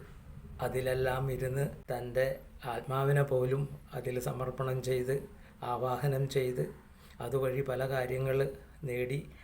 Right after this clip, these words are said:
അത് മറ്റുള്ളവരെ കൂടിയും അതിലേക്ക് കൊണ്ടുവന്ന് പരിപാവനവും പരിശുദ്ധവും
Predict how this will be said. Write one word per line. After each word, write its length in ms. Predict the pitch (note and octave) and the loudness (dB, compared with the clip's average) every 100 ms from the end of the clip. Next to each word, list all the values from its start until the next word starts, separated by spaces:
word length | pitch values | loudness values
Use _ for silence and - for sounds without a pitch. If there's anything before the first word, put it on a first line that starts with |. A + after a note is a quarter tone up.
| - | -8
അത് 120 | B2 B2+ | -2 -2
മറ്റുള്ളവരെ 720 | B2 - C#3 C3 C3 C3+ C#3 D3 C#3+ | -2 -2 0 2 4 4 2 0 -2
കൂടിയും 380 | C3 C3+ C#3 C3+ | 0 2 2 0
അതിലേക്ക് 340 | B2 B2 A#2+ C3+ | -2 -4 0 0
കൊണ്ടുവന്ന് 640 | C3 A#2+ C#3 C3 B2+ C3 D3 - - - - - - - - - | 2 4 6 6 4 0 -2 -8 -18 -18 -20 -20 -20 -20 -20 -12
പരിപാവനവും 760 | A#2+ B2+ B2+ C3 C3+ C3+ C#3 C#3 | -8 -2 2 2 2 2 2 4
പരിശുദ്ധവും 760 | C3+ B2+ - C#3+ - C#3 C#3 | 2 2 0 0 4 6 6